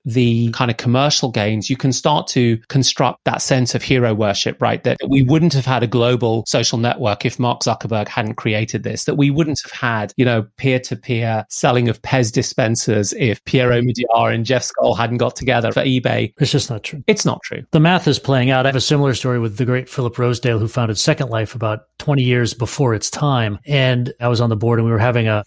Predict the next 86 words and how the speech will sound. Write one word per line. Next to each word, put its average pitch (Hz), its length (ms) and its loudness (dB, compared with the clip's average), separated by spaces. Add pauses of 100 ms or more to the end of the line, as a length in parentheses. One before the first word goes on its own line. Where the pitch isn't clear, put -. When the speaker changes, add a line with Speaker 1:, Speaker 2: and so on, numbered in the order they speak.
Speaker 2:
a 170 60 0
lot 175 160 6
of - 80 0
problems. 113 320 0
There 131 80 0
was 113 80 -2
probably 180 200 4
thirteen 151 360 2
things 135 240 0
that 117 60 -8
were 110 60 -6
about 110 200 0
to - 60 -14
kill 120 160 -4
the 104 80 -6
company 110 320 -4
at 101 80 -10
the 113 80 -8
same 107 260 -6
time. 110 320 -4
And 110 100 -10
he 208 100 2
just 180 280 0
didn't 175 180 2
sweat. 185 300 2
He 127 80 2
looked 147 200 2
at 160 80 -2
me 147 180 2
and 160 80 4
he 139 60 2
just 135 180 -2
kind 139 140 0
of - 40 -6
put 143 120 0
his 131 100 0
fingers 147 320 0
together 147 420 2
and 156 80 2
he 151 60 0
said, 160 340 0
"It'll 180 160 2
be 185 160 2
interesting 175 400 0
to 175 60 0
see - 180 -2
what 175 160 2
happens." 151 560 -2
And 170 140 4
he 170 160 4
was 185 180 4
sanguine 196 460 2
in 147 120 0
the 139 80 2
face 175 300 2
of 147 60 -4
it 135 80 -4
because 135 260 0
his 175 160 2
perspective 151 720 -2
was 120 200 -2
that 131 200 -4
years 165 540 4
of 135 160 -6
Second 143 320 -4
Life 131 400 -2
already 135 360 0
were 120 160 0
there 127 300 2
under 120 180 0
the 110 120 -2
sand, 147 440 0
and 127 120 0
he 139 120 4
was 139 220 0
simply 120 260 -2
brushing 113 440 0
off 110 240 -2
the 110 80 -8
sand - 280 -6
and 131 140 2
then 127 80 4
letting 120 320 2
the 113 100 0
gears 104 400 -2
turn. 110 300 -10